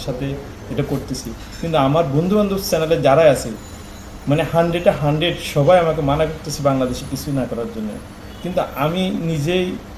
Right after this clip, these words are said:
মানে, তারপরেও উদ্যোগ নিতেছি যে আমার গ্রামের মানুষগুলো সুখে থাকুক, এলাকার ইয়ং জেনারেশন একটু ভালো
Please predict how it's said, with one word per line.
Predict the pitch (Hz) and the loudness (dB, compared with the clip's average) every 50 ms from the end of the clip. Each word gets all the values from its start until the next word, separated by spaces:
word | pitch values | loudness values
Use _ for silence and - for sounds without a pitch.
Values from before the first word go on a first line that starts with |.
| - - - - | -16 -12 -6 -2
মানে, | 135 135 135 135 131 - | 0 2 2 2 2 2
তারপরেও | 147 147 139 - 170 165 170 | 2 2 2 2 0 0 2
উদ্যোগ | 160 147 139 151 151 - | 2 0 -2 -2 -2 -2
নিতেছি | 151 139 143 143 135 - 147 131 | -2 -2 -2 -4 -6 -6 -4 -2
যে | 135 135 | 0 2
আমার | 127 127 131 131 123 - | 2 2 2 0 -2 0
গ্রামের | 131 143 139 139 135 | 0 2 2 2 2
মানুষগুলো | 127 127 127 131 131 139 143 151 | 2 2 0 0 0 0 -2 -2
সুখে | 147 - 147 135 - 139 | -2 -2 -4 -4 -4 -4
থাকুক, | - 135 - 147 139 139 - - - - - - | -4 -4 -4 -4 -4 -6 -6 -12 -16 -10 -4 -2
এলাকার | 139 131 131 127 143 135 | 0 0 0 2 0 0
ইয়ং | 135 131 135 151 165 170 147 131 | 0 0 0 0 0 0 0 0
জেনারেশন | 139 139 135 135 - 123 123 135 131 | 2 4 6 6 6 6 6 4 0
একটু | 123 - - 135 | 0 -2 -2 2
ভালো | 120 123 127 143 143 | 4 4 4 4 2